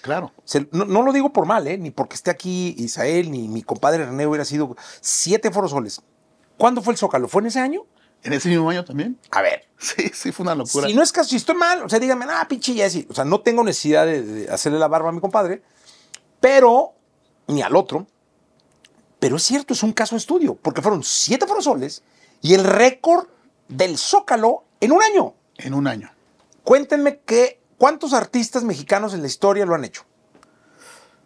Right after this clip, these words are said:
Speaker 2: Cuéntenme, a ver, echen en los comentarios. Empiecen a chingar, órale, vámonos.
Speaker 1: <laughs> Pues la gente
Speaker 2: Por eso
Speaker 1: dice,
Speaker 2: es caso
Speaker 1: ¿no? Y,
Speaker 2: estudio, por eso
Speaker 1: y
Speaker 2: es que de verdad, y no, hay que dejar los egos y hay que ser analíticos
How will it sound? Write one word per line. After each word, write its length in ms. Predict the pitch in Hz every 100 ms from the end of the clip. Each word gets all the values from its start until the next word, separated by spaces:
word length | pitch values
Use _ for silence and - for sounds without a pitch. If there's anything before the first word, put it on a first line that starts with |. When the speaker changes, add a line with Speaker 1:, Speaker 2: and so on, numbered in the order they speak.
| _
Speaker 2:
Cuéntenme, 400 | 226 240 131 98
a 40 |
ver, 240 | 107 151 - _ -
echen 240 | 220 262
en 40 | 240
los 120 | -
comentarios. 680 | 180 160 202 185 117 - - _ _ _ _
Empiecen 320 | - 165 226
a 60 | 247
chingar, 240 | 185 175 147
órale, 240 | 202 131
vámonos. 280 | 214 294 190 -
Speaker 1:
<laughs> 640 | - - - 214 - - -
Pues 120 | 170
la 120 | 170 160
gente 160 | 220
Speaker 2:
Por 140 | 165 196
eso 200 | 226 311
Speaker 1:
dice, 120 | 170
Speaker 2:
es 20 |
caso 200 | 262 190
Speaker 1:
¿no? 80 | 208
Y, 40 |
Speaker 2:
estudio, 340 | 180 320 277 -
por 140 | 170
eso 100 | -
Speaker 1:
y 240 | 269 269 254
Speaker 2:
es 80 | 254
que 80 | 349
de 60 |
verdad, 300 | 302 247 311
y 100 | 294
no, 280 | 220 254 240 -
hay 100 | 240
que 100 | 330
dejar 180 | 254 277
los 180 | 294
egos 220 | 247 262 247
y 40 |
hay 40 |
que 100 | 247
ser 160 | 240 254
analíticos 720 | 254 160 180 175 214 202 220